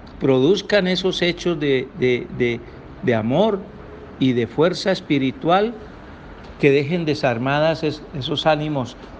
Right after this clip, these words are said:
en las, en la sociedad, en nuestras amistades, en nuestra familia. Pro-, seamos nosotros generadores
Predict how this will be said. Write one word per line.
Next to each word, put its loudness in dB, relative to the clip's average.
en 2
las, -2
en 0
la 0
sociedad, 2
en 2
nuestras -2
amistades, 2
en -2
nuestra -2
familia. -2
Pro-, 2
seamos 2
nosotros 0
generadores 2